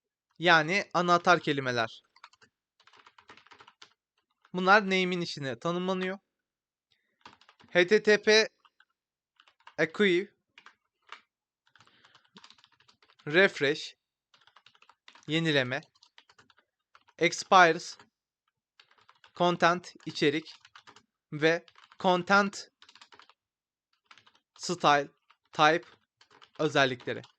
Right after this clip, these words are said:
Yani içerik stili ve türü. Ve bir diğeri de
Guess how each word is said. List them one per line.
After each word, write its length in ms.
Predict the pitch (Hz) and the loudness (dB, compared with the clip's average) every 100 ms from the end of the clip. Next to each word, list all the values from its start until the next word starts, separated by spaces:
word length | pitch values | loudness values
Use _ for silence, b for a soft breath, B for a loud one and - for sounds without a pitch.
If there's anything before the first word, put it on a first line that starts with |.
| _ | _
Yani 180 | 147 143 | -6 -4
içerik 540 | 175 196 175 180 - - | 0 2 2 0 -6 -20
stili 480 | - 185 180 156 160 | -10 -8 -4 -2 2
ve 220 | 180 180 - - _ _ - | 0 0 -10 -20 _ _ -10
türü. 380 | 175 147 120 _ _ _ _ _ _ _ _ _ _ _ _ _ | -4 -2 -4 _ _ _ _ _ _ _ _ _ _ _ _ _
Ve 320 | 180 214 202 _ _ | 0 0 -2 _ _
bir 200 | 160 220 | -4 -4
diğeri 260 | 185 170 139 | 0 0 2
de 240 | 165 202 | -2 -4